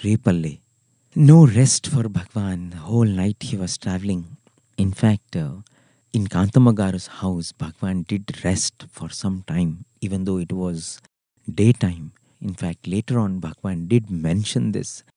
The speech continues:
Swami said, "I had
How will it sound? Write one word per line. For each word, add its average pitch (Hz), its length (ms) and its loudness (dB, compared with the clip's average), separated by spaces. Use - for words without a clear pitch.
Swami 98 340 -4
said, 95 480 -6
"I 90 180 -4
had 92 640 -6